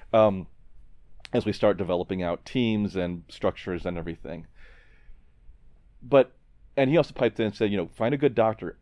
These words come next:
Amen. I think he had some really good points, and he even suggested read my book, which I think is a little outdated. I gotta admit, I wrote it. It was published in two thousand eighteen, but I think it's still solid advice, and I hope it would be very helpful to people.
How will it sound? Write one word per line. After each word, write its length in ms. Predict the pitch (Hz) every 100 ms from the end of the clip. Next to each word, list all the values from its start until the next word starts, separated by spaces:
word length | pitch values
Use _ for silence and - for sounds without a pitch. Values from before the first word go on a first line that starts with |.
| -
Amen. 360 | 117 101 80
I 100 | 73
think 220 | 104 107 -
he 100 | 147
had 120 | -
some 120 | 95
really 220 | 101 98
good 240 | 82 92 -
points, 380 | 95 85 92
and 80 | 110
he 220 | 113 127
even 200 | 120 110
suggested 460 | 104 104 101 - 90
read 140 | 95
my 100 | 98
book, 300 | 87 95 101
which 180 | 101 - -
I 80 | 101
think 260 | 113 101
is 220 | - 101 -
a 60 |
little 280 | 107 120 160
outdated. 480 | 131 113 95 117 185 -
I 80 | 101
gotta 220 | 98 110
admit, 320 | 90 95 175 -
I 80 |
wrote 220 | 87 95 104
it. 100 | - - - -
It 140 | 104 - _ -
was 180 | 104 -
published 440 | - 104 110 -
in 80 | 104
two 160 | 117
thousand 300 | 101 95 98
eighteen, 440 | 95 - - 101 107 - - -
but 100 | 113
I 40 |
think 200 | 113 127
it's 140 | 107 -
still 260 | - 101
solid 380 | - 95 92 92
advice, 420 | 87 87 85 87
and 140 | 101 95
I 60 |
hope 240 | 95 95 87
it 80 |
would 140 | 80 87
be 100 | 95
very 200 | 92 87
helpful 380 | 90 - - 92
to 80 |
people. 400 | - - - -